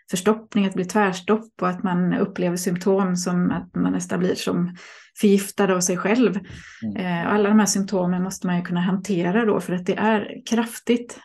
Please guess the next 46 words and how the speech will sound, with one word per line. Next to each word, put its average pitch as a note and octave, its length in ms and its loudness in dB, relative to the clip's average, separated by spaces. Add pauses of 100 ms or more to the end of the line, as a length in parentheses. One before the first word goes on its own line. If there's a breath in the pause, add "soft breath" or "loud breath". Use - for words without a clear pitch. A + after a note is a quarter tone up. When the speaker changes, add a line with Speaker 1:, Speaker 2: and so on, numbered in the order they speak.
Speaker 1:
detoxande, - 840 0 (420)
eh, G3 140 -2 (240)
Speaker 2:
Ja. A3 60 -8
Speaker 1:
att G3 140 -12
starta G3 520 -2
gaps-protokollet. G#3 920 -4 (420)
Speaker 2:
Ja, F#2+ 180 -14
och A2+ 100 -2
det A2 100 6
är A2 60 8
där G#2 160 4
som A2 220 0
jag G#2 240 2
alltid G2 300 -6
försöker - 380 -8
vara, F2+ 420 -2 (1300 loud breath)
eh, G2 180 0 (420 loud breath)
alltså A2 300 -4
varje A#2 180 6
gång A#2 100 6
när G#2+ 80 8
man G#2+ 100 6
börjar, G#2+ 220 4
framförallt A#2 360 0
folk G#2 140 0
som F#2+ 160 -4 (160)
tänker, F#2 220 -4
"Ja, A2 60 4
men A#2 80 6
nu A#2+ 60 4
ska A#2 140 0
jag A2 100 6
göra F#2 140 4
en F#2 140 -2
detox - 600 -4
här." E2+ 280 -2
Alltså, G#2+ 180 -4
jag G#2 300 4
gillar A#2 200 6
inte A2+ 140 0
den F#2+ 180 2
idén, G2 380 0
för G2+ 100 -10
det G2 80 -2
är G2+ 40 -4
inte, F#2+ 600 2